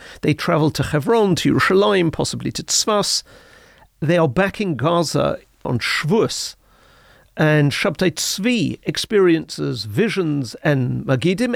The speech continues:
and he now becomes convinced. And that Nathan was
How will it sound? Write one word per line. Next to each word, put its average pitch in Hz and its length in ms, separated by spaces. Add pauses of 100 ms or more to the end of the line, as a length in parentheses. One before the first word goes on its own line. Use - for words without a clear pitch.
and 165 100
he 160 80
now 160 220
becomes 156 440
convinced. - 680 (1200)
And 247 640 (200)
that 147 460 (140)
Nathan 165 640
was 170 440